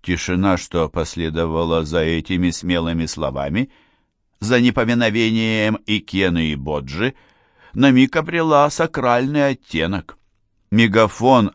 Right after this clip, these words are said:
вывалившись из дрогнувшей руки директрисы, упал на землю и противно заскрежетал. Директриса подобрала его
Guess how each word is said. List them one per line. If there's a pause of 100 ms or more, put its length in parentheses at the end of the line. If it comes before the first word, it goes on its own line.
(380)
вывалившись
из
дрогнувшей
руки
директрисы, (420)
упал
на
землю
и
противно
заскрежетал. (760)
Директриса
подобрала
его